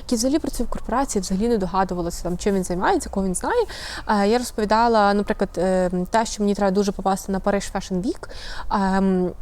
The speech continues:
е, тому що це для мого стартапу, ну, бо я завжди говорю про свій стартап, е, в групі. І він мені каже: «А, типу, а я був на Париж Fashion Week.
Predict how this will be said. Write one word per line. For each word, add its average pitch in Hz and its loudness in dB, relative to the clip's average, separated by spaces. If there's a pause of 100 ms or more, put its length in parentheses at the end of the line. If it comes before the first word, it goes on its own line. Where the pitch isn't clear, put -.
(300)
е, 196 0
тому 202 2
що - -4
це 214 4
для 196 4
мого 190 4
стартапу, 453 2
ну, 254 6
бо 190 4
я 240 4 (120)
завжди 233 6
говорю 202 2
про - -8
свій 208 -2
стартап, - -2 (100)
е, 226 4
в 220 -2
групі. 220 2 (600)
І 226 4
він 247 2
мені 262 2
каже: 254 2
«А, 370 8
типу, 311 -2 (180)
а 294 4
я 359 8
був 240 6
на 233 4
Париж 214 0
Fashion 214 2
Week. 196 2